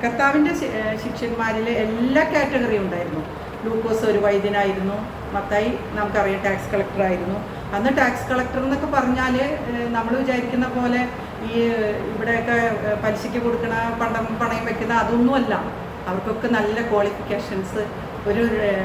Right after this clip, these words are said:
ടാക്സ് കളക്ടർ എന്ന് പറഞ്ഞാൽ ഇപ്പം നമ്മുടെ മാത്യു പഠിക്കുന്ന പോലെ, ആ, സി എയും എ എം എ ഒക്കെ പഠി-, സി എം എ ഒക്കെ പഠിച്ച കുഞ്ഞുങ്ങളെ അതുപോലെ പഠിപ്പുള്ളൊരു വ്യക്തിയായിരുന്നു. അതുകൊണ്ട് തന്നെ നമുക്ക് മത്തായിയുടെ സുവിശേഷം എടുത്തു നോക്കിയാൽ ഇരുപത്തെട്ട് അധ്യായം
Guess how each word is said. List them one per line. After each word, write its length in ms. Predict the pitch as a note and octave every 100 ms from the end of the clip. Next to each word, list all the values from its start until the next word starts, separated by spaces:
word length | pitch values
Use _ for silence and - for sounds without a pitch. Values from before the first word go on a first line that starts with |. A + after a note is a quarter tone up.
| F#3+
ടാക്സ് 260 | G#3 G3+ -
കളക്ടർ 340 | A3 A3 A3 A3+
എന്ന് 160 | A3
പറഞ്ഞാൽ 220 | A3+ G#3+ A3
ഇപ്പം 140 | A3+
നമ്മുടെ 300 | A3 G#3 G#3+ G#3+ - - -
മാത്യു 280 | A3 G#3+ A#3
പഠിക്കുന്ന 400 | A3+ G#3+ A3 A3 G#3+
പോലെ, 260 | G#3+ G#3+ A3 G#3+ - - G3
ആ, 40 | G3+ G3+ G3+ -
സി 100 | G#3 G#3+
എയും 180 | A3 A3 - G#3
എ 20 | G#3 G#3
എം 60 | G#3
എ 40 | A3
ഒക്കെ 160 | G#3+ A#3+
പഠി-, 240 | G#3+ G#3+ -
സി 100 | - G#3+
എം 60 | G#3+
എ 60 | A3+
ഒക്കെ 120 | A3+ A#3+
പഠിച്ച 280 | A3 A#3 C4
കുഞ്ഞുങ്ങളെ 460 | B3 A3+ G#3+ G3 E3+ -
അതുപോലെ 400 | G3 G3+ G#3+ A3+ A#3
പഠിപ്പുള്ളൊരു 460 | A#3+ A#3+ - D#4+ C#4+
വ്യക്തിയായിരുന്നു. 560 | A3 - F3+ - D#3 - - - - A#3
അതുകൊണ്ട് 380 | B3+ D4 D4+ F4 D4+
തന്നെ 180 | A#3+ B3+
നമുക്ക് 320 | A#3+ G#3+ - A3+
മത്തായിയുടെ 360 | A3+ A#3 A#3
സുവിശേഷം 580 | A#3+ A#3+ F#3+ A3 B3+ A#3
എടുത്തു 200 | G3 G#3+ G#3+
നോക്കിയാൽ 360 | F#3 F#3+ F3+ G3 G3+ - - - A3
ഇരുപത്തെട്ട് 680 | A3 B3 A#3+ C4+ C4 - C4+ A3
അധ്യായം 440 | F#3+ G#3 F#3 E3